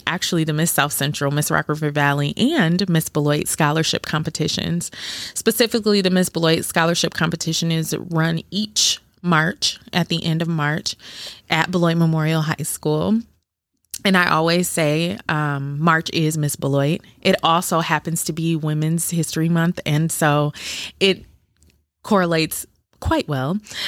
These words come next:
Um, and it's for young women. The competition, the actual competition is for young women thirteen to twenty-eight.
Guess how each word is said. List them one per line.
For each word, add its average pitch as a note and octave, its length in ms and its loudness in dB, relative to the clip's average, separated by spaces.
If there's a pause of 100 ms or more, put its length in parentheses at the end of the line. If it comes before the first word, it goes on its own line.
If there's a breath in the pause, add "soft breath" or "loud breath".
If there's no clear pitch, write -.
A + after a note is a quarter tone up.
(140 loud breath)
Um, D#3+ 560 2
and F#3 180 2
it's - 320 -2
for A3+ 320 4
young G3 400 2
women. F3 680 0 (120)
The F3+ 100 -4
competition, G3+ 800 0 (280)
the E3 180 0
actual A3 300 2
competition E3 580 -2
is D#3 140 -2
for D3+ 280 0
young D#3 280 0
women D3+ 460 0
thirteen D#3+ 880 0
to D#3+ 140 -2
twenty-eight. - 1000 -4